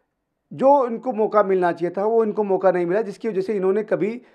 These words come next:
अपने जो लिखने की जो क्षमता थी या लिखने की जो इनका शौक था, उसको इन्होंने पूरा नहीं किया। लेकिन जब रिटायर हो गए और उसके बाद में जब इन्हें लगा कि नहीं, अब मुझे अपना सपना पूरा करना है, तो इन्होंने लिखना शुरू किया। भाग्यम शर्मा, एस भाग्यम शर्मा है हमारे साथ में,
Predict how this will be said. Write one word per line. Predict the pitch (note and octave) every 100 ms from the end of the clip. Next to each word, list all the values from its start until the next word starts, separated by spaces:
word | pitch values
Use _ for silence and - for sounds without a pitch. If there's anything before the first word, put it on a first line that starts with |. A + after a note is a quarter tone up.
| _ _
अपने | F3+ A#3+ D4+
जो | C#4
लिखने | A3+ G#3+ G#3
की | G#3+
जो | G#3
क्षमता | G3 F3+ D#3+ F#3
थी | F3 G3
या | G#3
लिखने | F#3 G3 G#3
की | G#3+
जो | G#3
इनका | G3+ G3+
शौक | F#3+ F#3 F#3
था, | F#3+
उसको | F#3 -
इन्होंने | G#3 G#3
पूरा | G3 E3+
नहीं | D#3 D3
किया। | D#3 C3+ - _ _ _
लेकिन | E3+ F#3+ B3+
जब | C4+
रिटायर | G#3 G3+ G#3
हो | G#3 F3+
गए | F#3 A#3+ - - _ -
और | A3+
उसके | A3 C#4
बाद | G3+ F3 G3+
में | G3+ F#3 A#2+ - _ -
जब | G3+
इन्हें | G#3 G3+ B3+
लगा | A3 F#3
कि | G3+ A#3
नहीं, | G#3+ A3+
अब | F3+
मुझे | E3+ G3+
अपना | G#3+ - - - A#3+ B3 - -
सपना | - G3 G#3
पूरा | F3+ F#3 E3+
करना | E3 D#3
है, | G3
तो | - _ _ G#3
इन्होंने | B3
लिखना | F#3 F#3+ G#3
शुरू | G3 G3+
किया। | F#3+ D#3+
भाग्यम | C#3+ E3 F3 C4+
शर्मा, | B3+ A#3 G3+ E3+
एस | F#3 A#3+ -
भाग्यम | D3+ E3 E3 B3
शर्मा | A#3 G#3 F#3+
है | E3+
हमारे | E3 E3 D#3+
साथ | D#3+ D3+
में, | G#3